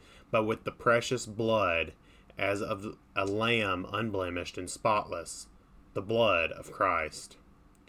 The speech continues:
For he was foreknown before the foundation of the world,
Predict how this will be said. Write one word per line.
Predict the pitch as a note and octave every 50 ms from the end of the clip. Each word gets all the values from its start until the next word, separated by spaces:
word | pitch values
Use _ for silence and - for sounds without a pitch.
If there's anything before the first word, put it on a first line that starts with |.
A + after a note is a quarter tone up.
| - - - - - - - - - - - - - - - - _ -
For | - G2 G2 F#2+ G2 G2+ G2
he | - G#2 G#2 G#2+
was | G#2+ G#2+ - -
foreknown | - A2+ A2+ A2+ A2+ A2+ A2+ A#2+ B2 B2 A#2 A2
before | G#2 F#2+ - G#2+ G#2+
the | G2 G2+ G2
foundation | - G2+ G2 G2 F#2 F#2+ G2 G#2 - - A2 G#2
of | G2+ F#2+
the | G2
world, | F#2+ G#2 A2 A#2 A2+ G2 F2+ F2 F2